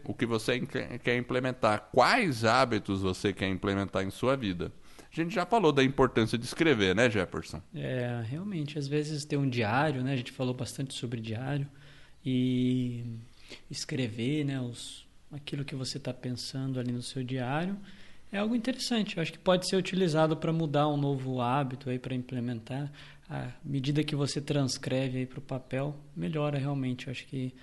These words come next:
Speaker 2: esse ano, Edward, eu, eu não sei se eu comentei, acho que eu não comentei contigo ainda,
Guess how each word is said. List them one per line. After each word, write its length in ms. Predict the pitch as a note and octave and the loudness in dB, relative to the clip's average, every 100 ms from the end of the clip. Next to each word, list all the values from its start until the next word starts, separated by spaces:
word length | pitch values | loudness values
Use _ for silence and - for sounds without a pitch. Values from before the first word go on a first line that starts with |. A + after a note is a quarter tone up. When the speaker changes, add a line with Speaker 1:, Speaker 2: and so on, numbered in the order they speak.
| - - | -20 -8
Speaker 2:
esse 260 | C#3+ - E3+ | -6 0 2
ano, 260 | F#3 A#3 | 4 4
Edward, 260 | D#3+ D3 C#3+ | 4 4 4
eu, 180 | D3+ D3+ - - | 4 0 -6 -6
eu 80 | |
não 60 | F#3 | -4
sei 140 | A#3 | -4
se 80 | A3 | -4
eu 60 | F#3 | -4
comentei, 360 | F3+ E3 D#3 | 0 0 0
acho 100 | E3+ | -4
que 60 | - | -2
eu 40 | |
não 80 | G#3+ | 0
comentei 380 | A3 G3+ F3+ E3 | 0 0 0 -2
contigo 400 | D#3+ D3 D#3+ C#3 | -2 -4 -4 -2
ainda, 340 | D3 G#3 F3+ | 0 -2 -4